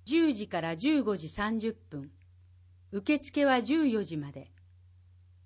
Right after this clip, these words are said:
無料。老人福祉センター二階教養娯楽室。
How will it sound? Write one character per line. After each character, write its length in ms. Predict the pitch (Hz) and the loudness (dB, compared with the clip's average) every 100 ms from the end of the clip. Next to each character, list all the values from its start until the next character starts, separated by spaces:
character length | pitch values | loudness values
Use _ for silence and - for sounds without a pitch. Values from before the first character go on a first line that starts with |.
| - - | -20 -12
無 160 | 185 208 | -4 0
料。 460 | 220 226 220 220 - - - - - - - | 2 2 2 -4 -10 -20 -20 -20 -20 -20 -10
老 240 | - 262 285 | 4 6 6
人 260 | 294 302 | 6 4
福 220 | 277 - 285 | 4 0 -2
祉 160 | 277 | -2
セ 180 | 262 277 | -2 2
ン 140 | 254 - | 2 0
タ 160 | 151 | -6
ー 60 | 147 | -6
二 140 | 143 | -8
階 340 | 143 175 170 165 - - - - | -6 -6 -6 -8 -18 -20 -20 -20
教 300 | - 277 277 | 0 4 6
養 300 | 269 262 254 | 6 8 6
娯 120 | 220 | 6
楽 280 | 233 240 247 | 4 2 -4
室。 340 | 220 - - | -8 -12 -16